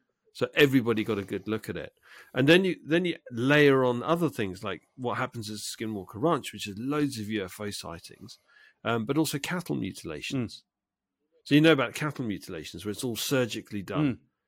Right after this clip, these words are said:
Speaker 2: Mm.
Speaker 1: Um, and, and, y-, you know, basically the wound's immediately cauterized. There's no blood
Speaker 2: Mm.
Speaker 1: anywhere.
Speaker 2: Jedis.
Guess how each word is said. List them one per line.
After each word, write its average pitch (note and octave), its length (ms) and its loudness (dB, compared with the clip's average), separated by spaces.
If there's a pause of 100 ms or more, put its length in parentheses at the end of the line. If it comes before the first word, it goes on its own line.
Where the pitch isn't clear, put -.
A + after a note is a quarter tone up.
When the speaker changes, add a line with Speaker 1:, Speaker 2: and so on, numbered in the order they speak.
(600)
Speaker 2:
Mm. A2 60 -4
Speaker 1:
Um, G2+ 380 -2 (960)
and, A#2+ 320 -2 (140)
and, B2 300 -4 (140)
y-, - 120 -20 (100)
you B2+ 260 -14
know, G#2+ 80 -6
basically C#3 400 0
the A#2+ 80 -4
wound's B2 400 2
immediately A2 420 -4
cauterized. G2 720 -4
There's G#2+ 140 -6
no B2+ 160 2
blood G2+ 380 -2
Speaker 2:
Mm. A2+ 140 -6 (440)
Speaker 1:
anywhere. F#2+ 480 -10
Speaker 2:
Jedis. B2 460 2